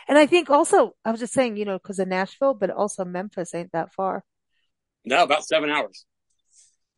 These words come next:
Speaker 1: Yeah. So it's, it is about making tracks, right?
Speaker 2: Yeah.
Speaker 1: So,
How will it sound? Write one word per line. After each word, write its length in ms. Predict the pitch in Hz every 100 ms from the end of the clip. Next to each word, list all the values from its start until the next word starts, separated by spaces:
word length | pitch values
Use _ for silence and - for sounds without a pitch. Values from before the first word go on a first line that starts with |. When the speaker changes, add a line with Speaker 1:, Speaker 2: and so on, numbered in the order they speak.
| _
Speaker 1:
Yeah. 280 | 202 214 185 - _ _ _ _ _
So 260 | - 233 214
it's, 140 | - 254
it 140 | 247
is 220 | 233 233
about 500 | 220 196 196 180 180 _ _ -
making 460 | 202 202 190 180
tracks, 480 | - 190 151 - -
right? 280 | 170 170 208 - _ _ _
Speaker 2:
Yeah. 340 | 156 156 208 -
Speaker 1:
So, 440 | - 175 160 170